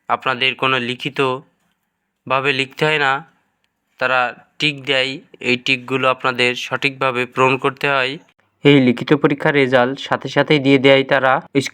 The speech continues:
কিছুক্ষণ ওয়েট করানোর পরেই আপনাদের রেজাল্টটি প্রকাশ করে। রিকে-, রেজাল্টটি প্রকাশ করার পরে আপনাদের নৌবাহিনীর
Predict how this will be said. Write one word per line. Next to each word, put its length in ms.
কিছুক্ষণ 420
ওয়েট 240
করানোর 460
পরেই 280
আপনাদের 440
রেজাল্টটি 360
প্রকাশ 340
করে। 260
রিকে-, 280
রেজাল্টটি 380
প্রকাশ 300
করার 260
পরে 260
আপনাদের 500
নৌবাহিনীর 640